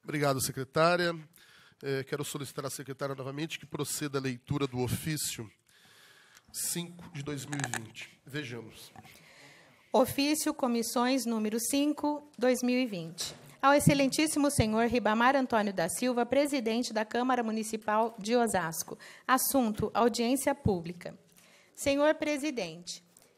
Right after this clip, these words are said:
Speaker 2: informo Vossa Excelência sobre a realização da audiência pública no dia vinte e oito de fevereiro de dois mil e vinte, às dez horas, no plenário Tiradentes, pela Comissão de Saúde e Assistência Social, sobre o tema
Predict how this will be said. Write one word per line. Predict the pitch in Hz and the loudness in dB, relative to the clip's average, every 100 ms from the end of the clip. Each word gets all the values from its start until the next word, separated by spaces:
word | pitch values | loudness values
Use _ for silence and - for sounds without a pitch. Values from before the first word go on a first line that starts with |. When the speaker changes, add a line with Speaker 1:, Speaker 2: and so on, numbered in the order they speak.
| _ _ _ 277 | _ _ _ 0
Speaker 2:
informo | 302 - 311 311 302 | 2 6 6 6 4
Vossa | 247 202 - | 4 2 2
Excelência | 233 269 285 247 220 233 - 233 | 0 0 0 0 -2 -2 -2 -4
sobre | - 233 233 | 2 4 6
a | 220 | 6
realização | 262 294 294 277 247 226 233 | 6 6 6 4 4 4 4
da | 233 | 4
audiência | 226 214 269 302 269 | 2 2 2 2 2
pública | - 240 233 233 226 | 4 4 4 2 2
no | 220 | 2
dia | 214 202 | 2 2
vinte | 247 330 - | 2 0 4
e | |
oito | 262 262 247 | 6 4 0
de | 233 | -2
fevereiro | 247 254 247 226 226 | 0 2 2 2 0
de | 214 | -2
dois | 202 196 196 | -2 -2 0
mil | 233 294 | 0 2
e | 277 | 2
vinte, | 214 226 233 220 | 0 0 2 2
às | 202 202 | 2 4
dez | 240 294 214 | 4 4 4
horas, | 185 190 220 - - - - | 4 4 2 -2 -8 -14 0
no | 311 339 | 0 4
plenário | 339 269 226 226 233 | 6 6 6 4 4
Tiradentes, | - 294 262 196 196 240 - - - - | 2 2 2 2 0 0 -2 -6 -12 2
pela | 302 320 | 8 8
Comissão | 311 294 285 - 262 | 8 6 6 6 4
de | 254 302 | 4 6
Saúde | 311 254 247 269 262 294 | 8 8 6 4 2 2
e | 247 | 4
Assistência | 240 240 247 247 269 277 | 4 4 -2 0 2 2
Social, | 277 254 247 226 190 190 233 247 | 2 0 0 0 2 4 2 0
sobre | - 269 262 | 2 4 4
o | 269 | 0
tema | 220 175 175 | 2 0 0